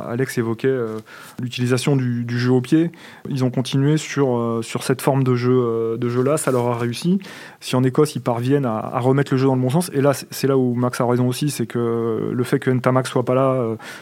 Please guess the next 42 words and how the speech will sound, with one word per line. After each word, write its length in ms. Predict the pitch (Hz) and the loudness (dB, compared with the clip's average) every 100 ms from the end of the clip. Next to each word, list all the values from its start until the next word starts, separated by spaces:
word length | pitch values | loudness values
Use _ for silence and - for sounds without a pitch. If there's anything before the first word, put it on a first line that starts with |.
| - | -10
ça 160 | - | -2
va 100 | 117 | -2
peut-être 680 | 113 - 143 127 139 123 123 | -2 -4 -2 2 2 0 -2
demander 360 | 127 135 135 147 | 0 2 2 2
une 160 | 139 | 0
petite 200 | 123 120 | -4 -8
période 320 | - 123 139 | -4 0 0
d'ajustement, 720 | 131 120 123 - 135 143 139 120 | 0 -4 -4 -2 0 2 0 -2
euh, 40 | 110 - - - - - | -6 -12 -20 -20 -12 -6
ou 80 | 120 | -4
en 40 | |
tout 120 | 113 | -2
cas 120 | 123 139 | 0 2
à, 680 | 139 127 110 107 104 104 107 | 4 2 -2 -6 -6 -6 -6
à 20 | |
Mathieu 320 | 113 110 123 | -6 -4 -2
Jalibert 360 | 120 123 139 135 | 0 2 2 2
de 100 | 117 | 0
très 200 | - 160 | 0 2
vite 160 | 156 | 0
se 100 | - | 0
mettre 220 | 143 143 | 0 0
dans 100 | 127 | 0
la 120 | 113 117 | -2 -2
peau 200 | 139 131 | 0 0
du 240 | 143 131 | -2 -2
leader 280 | 127 123 123 | 0 2 2
de 120 | 120 | 2
jeu, 180 | 120 127 | 2 2
euh, 420 | 131 117 110 110 107 - - - | 2 2 -2 -4 -6 -12 -18 -12
titulaire. 500 | - 117 139 175 165 - - - | -8 0 2 4 2 -2 -18 -4
Pareil, 300 | 143 147 165 | 2 4 4
il 120 | 135 | 2
y 60 | 123 | 0
a 80 | 120 | -2
Anthony 360 | 120 113 123 | -2 0 2
Boutier 280 | 120 131 165 | 2 0 0
qui 80 | 147 | 2
est 40 | |
blessé, 360 | 123 123 170 165 | 2 2 4 4
donc, 260 | 127 123 | 2 2
euh, 140 | 127 | 0